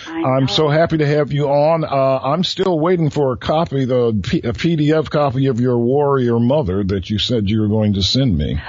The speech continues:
Speaker 1: Oh, I will do that. I'm, I'm making a note
Speaker 2: <laughs>
Speaker 1: right now. <laughs>
Speaker 2: All right,
Speaker 1: Okay.
Speaker 2: then. Well, I know you're traveling today. I'm gonna let you go. It's been so good to talk to you. We'll probably speak to you again in the future, okay?
Speaker 1: Absolutely. I look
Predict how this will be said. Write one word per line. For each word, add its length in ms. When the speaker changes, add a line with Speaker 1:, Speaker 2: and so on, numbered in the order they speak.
Speaker 1:
Oh, 460
I 120
will 180
do 200
that. 380
I'm, 340
I'm 200
making 260
a 120
note 320
Speaker 2:
<laughs> 120
Speaker 1:
right 200
now. 340
<laughs> 280
Speaker 2:
All 340
right, 240
Speaker 1:
Okay. 240
Speaker 2:
then. 260
Well, 160
I 80
know 180
you're 140
traveling 520
today. 280
I'm 140
gonna 160
let 260
you 60
go. 240
It's 100
been 220
so 240
good 220
to 80
talk 300
to 120
you. 140
We'll 120
probably 360
speak 300
to 60
you 100
again 240
in 120
the 80
future, 420
okay? 400
Speaker 1:
Absolutely. 680
I 80
look 120